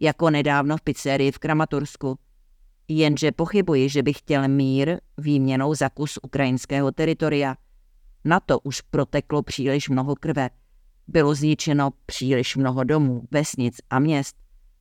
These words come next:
Odvlečeno bylo příliš mnoho ukrajinských dětí.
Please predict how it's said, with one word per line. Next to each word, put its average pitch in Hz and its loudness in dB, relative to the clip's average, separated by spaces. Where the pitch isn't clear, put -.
Odvlečeno 165 2
bylo 131 0
příliš 185 -2
mnoho 147 0
ukrajinských 131 -2
dětí. 127 -2